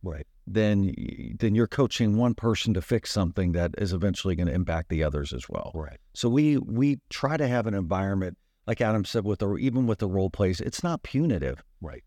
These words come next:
Speaker 2: It's, one of our values is excellence. We, we wanna strive to get better every single day, and the only way to do that is training,
Speaker 1: For sure.
Speaker 2: is coaching. And
Speaker 1: Being
Speaker 2: so
Speaker 1: okay
Speaker 2: we,
Speaker 1: with
Speaker 2: we
Speaker 1: failure.
Speaker 2: do it every week, yeah. And, and Adam,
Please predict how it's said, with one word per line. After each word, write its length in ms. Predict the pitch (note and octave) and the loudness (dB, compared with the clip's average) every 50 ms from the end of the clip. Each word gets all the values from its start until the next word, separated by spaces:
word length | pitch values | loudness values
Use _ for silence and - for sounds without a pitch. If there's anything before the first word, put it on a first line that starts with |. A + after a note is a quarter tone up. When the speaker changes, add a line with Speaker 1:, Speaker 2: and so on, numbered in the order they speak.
| _ _ _ | _ _ _
Speaker 2:
It's, 280 | - B2 - - - - | -2 -2 -2 -2 -6 -8
one 260 | - - G2 A#2+ B2+ | -8 -2 0 2 2
of 100 | D3 D3 | 4 4
our 120 | C#3+ C#3 A#2+ | 2 2 2
values 420 | A2 A2+ A2+ B2+ C#3+ C#3+ B2 - | 2 0 0 0 0 0 0 -2
is 100 | C3 A2+ C3 | -2 0 0
excellence. 580 | C#3 C#3+ - - - A#2+ E2+ C2 - - - - | 0 0 -2 -4 -2 -2 -2 -2 -6 -8 -12 -4
We, 200 | - A2 A#2+ A#2+ | 0 2 2 2
we 640 | A#2 A#2+ - - A2 A2+ A#2+ C3 C3+ C#3 C#3 - - _ _ _ _ _ _ _ _ - | 2 0 -2 -2 0 0 2 2 2 0 0 -4 -6 _ _ _ _ _ _ _ _ -6
wanna 300 | - A2 A2+ B2 A#2 A2+ | -2 0 2 2 2 2
strive 580 | - - - - - G2+ G#2+ A2+ A#2 A#2 A2 F#2 | 0 -4 -6 -6 -4 -4 -2 -2 -2 -2 0 0
to 80 | A#2 | 0
get 220 | F#2 G#2+ G#2+ F#2+ F2+ | 2 2 0 2 2
better 340 | G2+ G2 G2 G2 F#2+ F2 - | 0 0 2 0 0 0 0
every 360 | - G2+ F#2+ F#2 F#2 G2 G2+ | -2 -2 -2 0 0 0 -2
single 440 | F2+ - - A2 F#2+ F2+ F2+ E2+ F2+ | -2 -2 -2 0 0 0 0 0 0
day, 360 | F2 G#2 A2 A2 G2 F2+ F2+ | 2 2 2 4 2 2 0
and 120 | D#2+ F#2 F#2+ | 0 0 2
the 80 | G2 | 2
only 160 | G2+ A#2 B2 A#2 | 2 2 2 2
way 160 | B2 A#2+ A2+ | 2 2 2
to 100 | G2+ G2+ | 0 0
do 180 | F2+ A2 G#2+ | 0 0 2
that 280 | G#2 A#2 A2+ A2 F#2+ - | 2 2 2 2 0 0
is 180 | - G2+ F#2+ - | -2 -2 -2 -2
training, 560 | - - - G#2+ G#2+ G#2 F#2 F2+ D#2 D#2+ - - | -4 -2 0 2 2 4 4 2 2 -2 -4 -4
Speaker 1:
For 160 | - F2 E2+ | -4 -4 -2
sure. 220 | - - D2+ C#2 - | -2 -4 -6 -6 -2
Speaker 2:
is 240 | - G2 G2 F#2+ - | 0 0 0 0 -4
coaching. 600 | - - G2+ G2 F#2+ - - F#2 E2 D#2 D2 - - _ _ - - _ _ _ _ _ | -4 -2 0 0 0 -2 -2 -2 -2 -4 -4 -8 -10 _ _ -20 -20 _ _ _ _ _
And 480 | - G2+ G2+ G2 G2 F#2+ F#2 F#2 F#2+ F#2+ | -2 0 2 2 2 0 0 -2 -4 -6
Speaker 1:
Being 80 | G#2 A2+ | -6 -8
Speaker 2:
so 220 | - - A2 G2+ G#2 | -4 -2 0 0 2
Speaker 1:
okay 60 | G#2+ | 2
Speaker 2:
we, 120 | B2+ C3 | 2 2
Speaker 1:
with 120 | B2+ A2+ - | 2 0 0
Speaker 2:
we 40 | B2+ | 0
Speaker 1:
failure. 100 | C#3 C3+ | 0 2
Speaker 2:
do 140 | C3+ C#3+ C#3 | 2 2 2
it 60 | C#3 | 2
every 260 | D3 D3 B2+ D3+ C#3 | 2 2 2 2 2
week, 360 | B2 A#2+ C#3 D#3 D3+ A2 - - | 2 2 2 2 2 2 0 0
yeah. 220 | A#2+ A#2+ A#2+ A2 | 0 2 2 0
And, 280 | G#2 - A2 A#2 A2+ A2+ | 0 0 0 0 0 0
and 360 | - - A2+ A2 G#2 G#2 - - | 0 0 0 0 0 -2 -4 -4
Adam, 420 | G#2+ A#2 B2+ C3 C3 A2+ G#2 F2+ | -4 -2 0 0 0 0 0 -2